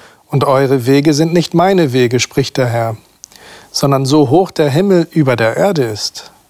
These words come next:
so viel höher sind meine Wege als eure Wege und meine Gedanken als eure Gedanken. Denn gleich wie der Regen und der Schnee vom Himmel fällt und nicht wieder dahin zurückkehrt, bis er die Erde getränkt und befruchtet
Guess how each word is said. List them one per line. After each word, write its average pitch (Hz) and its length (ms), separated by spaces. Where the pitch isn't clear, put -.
so - 200
viel 170 300
höher 190 260
sind 151 220
meine 156 400
Wege 123 400
als 165 320
eure 160 300
Wege 123 300
und 131 180
meine 135 320
Gedanken 120 460
als 139 180
eure 131 280
Gedanken. 110 560
Denn 117 160
gleich 160 380
wie 170 100
der 135 180
Regen 175 380
und 196 260
der 160 120
Schnee 185 320
vom 147 200
Himmel 131 260
fällt 131 420
und 139 100
nicht 185 260
wieder 139 140
dahin 127 300
zurückkehrt, 147 720
bis - 160
er 160 80
die 143 160
Erde 135 280
getränkt 165 520
und 147 100
befruchtet 139 680